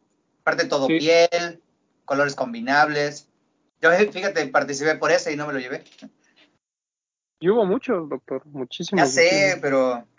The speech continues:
Speaker 1: creo que ahora invertí, eh, se invirtió la suerte, ahora es suerte en el amor y mala suerte en el dinero, ni modo.
Speaker 2: Bueno, doctor, pues así pasa.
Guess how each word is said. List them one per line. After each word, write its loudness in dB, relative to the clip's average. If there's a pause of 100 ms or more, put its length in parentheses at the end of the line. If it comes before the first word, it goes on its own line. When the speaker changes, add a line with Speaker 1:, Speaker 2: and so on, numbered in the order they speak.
Speaker 1:
creo -4
que 4
ahora 6
invertí, -8
eh, -4 (140)
se -2
invirtió -4
la 6
suerte, -2
ahora 2
es -6 (180)
suerte -2
en 0
el 0
amor 2
y -8 (320)
mala 0
suerte -4
en -2
el -4
dinero, -4
ni -8
modo. -6 (3750)
Speaker 2:
Bueno, 0
doctor, 0
pues -18
así -4
pasa. -4